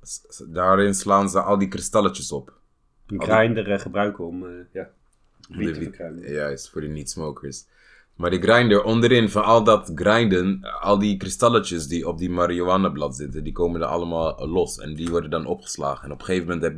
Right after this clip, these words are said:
Speaker 1: je er heel veel. En als je dat over jouw joint doet,
Speaker 2: <laughs>
Speaker 1: zo, je krijgt een extra high gewoon,
Speaker 2: Ja,
Speaker 1: man.
Speaker 2: die is lekker.
Speaker 1: Echt.
Speaker 2: <clears throat> Maar hier was dus, eh, de grinder waar we het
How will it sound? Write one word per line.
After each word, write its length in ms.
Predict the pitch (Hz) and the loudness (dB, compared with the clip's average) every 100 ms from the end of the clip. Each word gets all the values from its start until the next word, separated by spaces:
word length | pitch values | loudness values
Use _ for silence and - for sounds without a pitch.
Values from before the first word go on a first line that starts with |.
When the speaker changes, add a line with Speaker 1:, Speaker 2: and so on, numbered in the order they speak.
| 80 | -6
Speaker 1:
je 60 | |
er 60 | 73 | -2
heel 300 | 92 95 78 | 0 0 0
veel. 200 | 87 82 | 0 0
En 80 | 78 | -2
als 120 | 71 | -8
je 80 | 73 | -4
dat 220 | 87 90 | -2 0
over 220 | 90 82 | -2 0
jouw 200 | 85 80 | -2 -4
joint 360 | 71 85 90 87 | -6 -6 -6 -6
doet, 240 | 123 - - - 123 | -6 -8 -16 -2 0
Speaker 2:
<laughs> 260 | 117 131 113 | 2 0 0
Speaker 1:
zo, 280 | 160 120 101 | 2 4 4
je 60 | 104 | 4
krijgt 260 | 101 110 110 | 4 4 2
een 100 | - | -2
extra 720 | 127 - 113 101 92 120 131 | -2 2 4 6 6 6 8
high 140 | 135 | 8
gewoon, 360 | 196 127 - 196 | 8 8 6 6
Speaker 2:
Ja, 60 | 156 | 4
Speaker 1:
man. 100 | 127 | 4
Speaker 2:
die 100 | 123 | 2
is 60 | 131 | 0
lekker. 440 | 139 127 123 107 - | 0 0 -2 -6 -10
Speaker 1:
Echt. 400 | 87 90 76 - | -6 -4 -6 -10
Speaker 2:
<clears throat> 880 | - - - - - - - - - - - _ _ _ _ _ _ | -10 -10 -10 -10 -8 -8 -8 -12 -18 -20 -20 _ _ _ _ _ _
Maar 160 | 104 | -2
hier 160 | 104 120 | 0 0
was 140 | 104 104 | 0 -2
dus, 200 | 87 - | -6 -2
eh, 200 | 92 87 | -2 -2
de 80 | |
grinder 360 | 95 107 110 117 | 2 2 4 2
waar 140 | 98 | 0
we 60 | 95 | 0
het 100 | 101 | 2